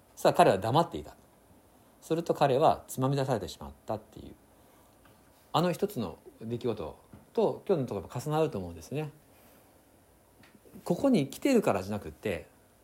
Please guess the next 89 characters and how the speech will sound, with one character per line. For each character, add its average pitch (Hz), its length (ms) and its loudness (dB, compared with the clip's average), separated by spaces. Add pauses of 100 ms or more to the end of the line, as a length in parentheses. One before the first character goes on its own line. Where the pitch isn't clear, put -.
ち - 120 -10
ゃ 254 100 4
ん 262 120 0
と 170 520 -2
服 240 320 -4
を 113 80 0
着 - 40 -14
て 190 100 0
る 160 80 2
か 107 100 0
ど 98 100 -2
う 80 40 -12
か。 - 160 -20 (180)
で、 156 60 -4
婚 247 260 2
礼 285 100 0
の 277 120 2
服 254 220 2
っ - 20 -
て - 140 -6
い - 20 0
う 87 40 -6
の 87 120 -6
は、 104 220 -2 (520)
招 254 220 4
待 143 140 4
さ 127 100 0
れ 120 60 4
る 123 40 2
と 104 80 -2
み 120 120 0
ん 185 40 0
な 180 60 0
に 135 80 -2
与 175 280 2
え 214 40 6
ら 214 80 6
れ 214 80 8
る 202 80 6
ん - 20 0
で 98 80 -2
す - 80 -14
よ。 - 120 -14 (1600)
ち - 60 0
ゃ 190 80 6
ん 196 120 2
と、 185 160 6
あ 127 60 4
の、 123 100 0
婚 190 180 6
礼 208 60 6
の 190 120 4
服 214 100 -2
も 127 40 0
用 180 100 4
意 139 60 4
し - 40 -4
て 107 60 -6
も 107 100 -6
ら 113 80 -2
え 117 60 -2
る 104 80 -4
ん 101 40 -4
で 78 100 -10
す。 - 100 -16 (160)
そ - 140 -2
れ 208 140 2
を、 208 160 4 (320)
一 143 160 -4
張 202 220 8
羅 190 100 10
を 123 100 6
与 175 200 6
え 185 40 6
ら 180 80 6
れ 180 60 2
て、 143 60 0
そ 135 100 -2
れ 180 60 4
を 190 80 6
着 - 80 -10
て 180 140 2
く - 100 0
る 165 80 4
は 110 100 -2
ず 110 80 -8
な 117 120 -4
の 82 100 -8
に、 113 220 -6